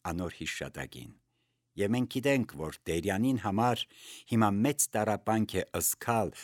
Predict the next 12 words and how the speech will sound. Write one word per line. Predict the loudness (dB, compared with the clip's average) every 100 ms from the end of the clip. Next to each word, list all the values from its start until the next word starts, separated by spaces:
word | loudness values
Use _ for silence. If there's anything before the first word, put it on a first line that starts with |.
| -4
որ | 0 2
մեկը | 4 2 2
կանգնած | -2 -4 -2 0 0 0
է |
իր | -4 -6
թամբարանին | -6 -8 -4 -4 -4 -4 -4
քով | 0 0 0 -14 _
ու | -8 -4
չի | -4
կրնար | 0 0 0 -2 -2
գանչել | -6 -4 -4 -6 -6
զայն, | -10 -12 -16